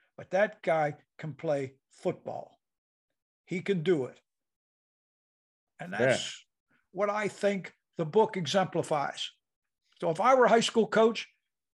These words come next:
Speaker 1: I, I, I, I would go buy this book,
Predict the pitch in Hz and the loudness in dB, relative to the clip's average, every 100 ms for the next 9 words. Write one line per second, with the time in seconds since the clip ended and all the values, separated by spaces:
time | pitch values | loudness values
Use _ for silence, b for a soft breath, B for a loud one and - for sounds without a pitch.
0 | _ 196 220 208 214 214 208 147 196 208 | _ 2 4 2 2 2 2 0 0 2
1 | 226 - 220 220 175 196 175 185 190 196 | 2 2 0 0 0 0 0 0 0 -2
2 | 156 180 160 - 131 170 143 - | -4 -8 -8 -14 -4 -2 -2 -6